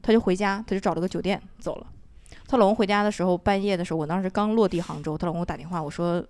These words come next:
我，她打不通嘛，她一直，她就找她朋友。后来她给她老公打电话说：“不要再骚扰我任何一个朋友，你想好你自己犯了什么错，你再来找我。”第二天，她老公找了一群朋友，在一个饭店里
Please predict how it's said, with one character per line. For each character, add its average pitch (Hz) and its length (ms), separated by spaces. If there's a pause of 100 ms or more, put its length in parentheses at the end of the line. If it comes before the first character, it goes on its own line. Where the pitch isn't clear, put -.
我， 156 240 (220)
她 202 120
打 160 180
不 185 80
通 240 180
嘛， 214 100
她 180 60
一 175 80
直， 147 140
她 185 120
就 - 60
找 156 120
她 175 80
朋 - 200
友。 170 80 (320)
后 214 100
来 202 60
她 220 60
给 175 80
她 165 60
老 180 80
公 - 60
打 165 100
电 180 60
话 180 60
说 190 100
：“不 196 120
要 220 80
再 214 100
骚 190 200
扰 196 60
我 170 100
任 185 100
何 185 100
一 160 40
个 160 60
朋 160 180
友， 120 80 (640)
你 185 100
想 196 240
好 196 140
你 170 80
自 - 60
己 170 100
犯 190 120
了 170 60
什 - 80
么 160 60
错， - 100
你 165 60
再 165 80
来 160 80
找 147 100
我。” 156 140 (680)
第 254 80
二 254 100
天， 233 160
她 233 80
老 190 120
公 208 240
找 165 200
了 165 80
一 - 100
群 202 320
朋 156 220
友， 156 120 (560)
在 196 140
一 175 40
个 175 60
饭 202 240
店 202 160
里 160 160